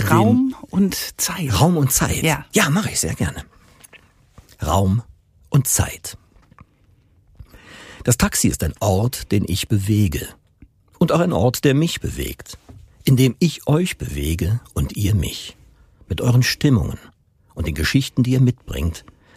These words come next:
Speaker 1: An diesen Ort, der sich durch Raum und Zeit bewegt. Ein Ort, in den ihr euch begebt. An einem Ort, wo ihr gewunken habt, weil ihr ein Taxi braucht.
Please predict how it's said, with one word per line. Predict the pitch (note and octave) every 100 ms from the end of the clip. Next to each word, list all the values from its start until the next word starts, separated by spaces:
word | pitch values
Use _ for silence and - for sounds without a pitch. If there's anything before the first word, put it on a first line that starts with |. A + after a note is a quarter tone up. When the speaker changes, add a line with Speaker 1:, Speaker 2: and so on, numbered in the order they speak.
| -
Speaker 1:
An | - D3 G3+
diesen | C3 F3+ D#3+
Ort, | G#2 B2+ D#3 -
der | C3 C#3
sich | B2+ C3+
durch | D#3 C#3+
Raum | - C#2+ D#2+
und | G#2
Zeit | - G#2+ E2 -
bewegt. | C#2 C2 - - - - _ _ _ _ - - - -
Ein | - G#2+
Ort, | - A2 C#3 C#3
in | C#3
den | C3 B2+
ihr | D#3+ -
euch | F#2 G#2
begebt. | A2+ G2+ F#2 A2+ - - - _ _ -
An | A3
einem | C4+ G2+ G2
Ort, | - A2+ B2+
wo | C#3+
ihr | C#3+
gewunken | C#3 G3 A3 - D#2+
habt, | F#2 -
weil | C#2+ C#2+
ihr | C2+
ein | G2+ A#2+
Taxi | C#3 - E2
braucht. | - C2+ F2 -